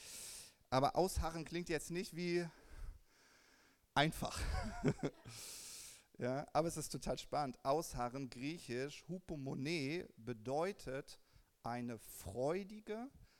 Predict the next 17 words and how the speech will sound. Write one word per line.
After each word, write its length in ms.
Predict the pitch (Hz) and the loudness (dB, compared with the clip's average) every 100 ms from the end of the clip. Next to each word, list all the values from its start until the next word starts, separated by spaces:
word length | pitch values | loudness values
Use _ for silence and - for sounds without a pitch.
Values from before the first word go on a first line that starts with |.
| _ _ _ | _ _ _
oder 380 | 120 123 113 110 - 170 | -4 -2 -2 -2 -4 -2
hoffnungsvolle 1160 | 196 - - 180 175 170 - - - 143 143 | -2 -4 -6 -4 -4 -6 -12 -8 -2 -2 -2
Beständigkeit. 1040 | 127 120 - - 117 107 110 - - - 95 - _ - _ _ _ _ _ _ - _ - _ _ _ | -6 -8 -10 -8 -6 -8 -12 -18 -20 -18 -18 -20 _ -20 _ _ _ _ _ _ -20 _ -20 _ _ _
Und 140 | - 131 | -2 2
das 180 | 151 | 2
klingt 280 | - 170 165 | 0 -4 -4
nicht 280 | 170 190 - | -6 -6 -4
nach, 380 | 127 123 135 - - _ _ - | 0 2 0 -6 -18 _ _ -10
äh, 300 | 127 131 131 123 - - - - - - - - - _ - - - _ _ - - _ _ | -6 -4 -4 -2 0 0 -2 -4 -8 -14 -16 -20 -20 _ -20 -20 -20 _ _ -20 -20 _ _
ich 60 | |
muss 140 | 127 - | -4 0
schon 200 | 143 131 | 0 2
wieder 240 | 151 151 | 4 6
Salat 420 | 139 143 147 147 | 6 4 2 2
essen, 300 | - 139 147 | -2 -2 -6
um 140 | - 127 | -6 -4
abzunehmen. 760 | 143 - 143 135 135 139 131 | -6 -4 -2 0 0 -2 -6